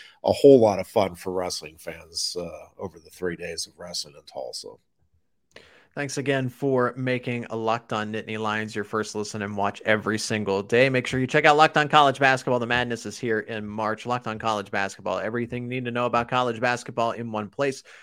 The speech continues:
Speaker 2: Plus, you get to hear from big name experts, insiders, players, and coaches. That is Locked On College Basketball, available on YouTube and wherever you get your podcasts. He is Jeff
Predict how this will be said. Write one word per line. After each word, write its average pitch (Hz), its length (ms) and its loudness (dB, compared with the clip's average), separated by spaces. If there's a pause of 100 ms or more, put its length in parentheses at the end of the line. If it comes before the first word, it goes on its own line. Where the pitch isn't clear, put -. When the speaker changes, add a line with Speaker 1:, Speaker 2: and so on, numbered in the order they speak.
(180)
Speaker 2:
Plus, 131 160 -6
you 127 60 -6
get 127 100 -2
to 131 80 -4
hear 123 160 0
from 117 160 -6
big 117 160 0
name 113 220 -4
experts, 113 500 -6
insiders, 101 600 0
players, 95 340 -2
and 92 100 -8
coaches. 90 380 -6
That 90 140 -2
is 87 120 -10
Locked 95 240 -4
On 92 140 -10
College 95 340 -4
Basketball, 95 460 0
available 131 340 0
on 123 120 -2
YouTube 131 400 -2 (340)
and 113 160 -6
wherever 113 380 0
you 107 100 -2
get 107 200 -4
your 104 120 -4
podcasts. 110 580 -2
He 190 140 0
is 160 180 4
Jeff 160 300 4